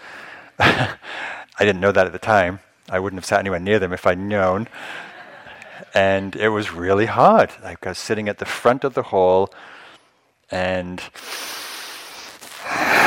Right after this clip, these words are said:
"Oh, Darth Vader has arrived on the retreat. Great." <laughs>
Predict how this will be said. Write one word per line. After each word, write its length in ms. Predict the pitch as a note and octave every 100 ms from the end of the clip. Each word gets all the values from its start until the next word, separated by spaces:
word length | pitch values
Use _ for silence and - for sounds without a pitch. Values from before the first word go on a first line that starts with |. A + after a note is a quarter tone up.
| - - - - - - - - - - - - - - - - - - - - - - - - - -
"Oh, 280 | E3 D3+ G#2
Darth 320 | A2 A2+ A#2+
Vader 420 | G2+ C#3+ E3+ D#3+
has 120 | C3 A#2
arrived 400 | A2 A2 G#2 A#2+
on 120 | G#2+
the 80 | G2+
retreat. 440 | G2 - A#2 G2 -
Great." 520 | B2 D3+ E3 D3 B2 - - - - - -
<laughs> 0 | -